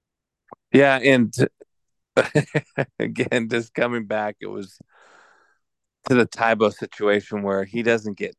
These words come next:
any run all game. And he comes in on <laughs> that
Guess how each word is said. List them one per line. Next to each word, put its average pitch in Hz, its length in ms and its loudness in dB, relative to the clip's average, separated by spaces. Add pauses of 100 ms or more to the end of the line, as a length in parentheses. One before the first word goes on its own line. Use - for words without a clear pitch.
(160)
any 113 300 0
run 98 520 -6 (1160)
all 110 280 4
game. 98 460 0 (1500)
And 101 120 4
he 110 100 6
comes 101 400 -2
in 98 140 2
on 95 120 0
<laughs> - 40 -8
that 151 200 0